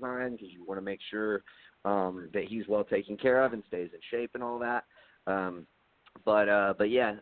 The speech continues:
um, hopefully they do it right this time 'cause this is, uh, this is ar-, arguably the third, but definitely at the very least the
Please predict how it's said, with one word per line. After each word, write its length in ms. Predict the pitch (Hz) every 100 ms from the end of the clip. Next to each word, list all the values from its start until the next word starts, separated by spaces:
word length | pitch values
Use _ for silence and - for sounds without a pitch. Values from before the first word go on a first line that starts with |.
| -
um, 400 | 101 101 95 95 -
hopefully 340 | 117 123 131
they 160 | 123 117
do 140 | 117
it 40 | 107
right 240 | 107 104
this 120 | 92 -
time 280 | 92 85 80 -
'cause 180 | 98
this 120 | 92 104
is, 120 | 107 95 107
uh, 320 | 98 98 95 - _ _ _ _ -
this 100 | -
is 100 | 107 - - 87 -
ar-, 240 | 131 131 -
arguably 760 | 123 147 165 160 147 147 139 131
the 120 | 113 - _
third, 360 | 135 131 120 110
but 140 | 110 -
definitely 680 | 123 127 123 117 113 110 -
at 140 | 104 104
the 60 |
very 240 | 98 110 110
least 200 | 104
the 60 | -